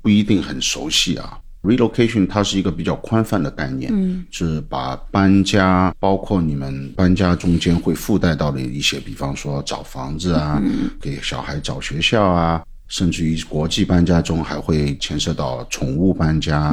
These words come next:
Speaker 2: 嗯哼。
Speaker 1: 还会牵涉到比方说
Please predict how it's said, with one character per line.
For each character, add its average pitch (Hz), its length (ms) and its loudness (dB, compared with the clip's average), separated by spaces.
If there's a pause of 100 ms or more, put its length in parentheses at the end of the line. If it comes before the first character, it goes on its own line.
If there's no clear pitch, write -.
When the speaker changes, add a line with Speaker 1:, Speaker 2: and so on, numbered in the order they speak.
Speaker 2:
嗯 196 120 2
哼。 190 200 0 (200)
Speaker 1:
还 - 120 -4
会 73 100 0
牵 - 240 -2
涉 78 180 0
到 67 380 -4
比 - 140 -10
方 69 180 -10
说 65 540 -4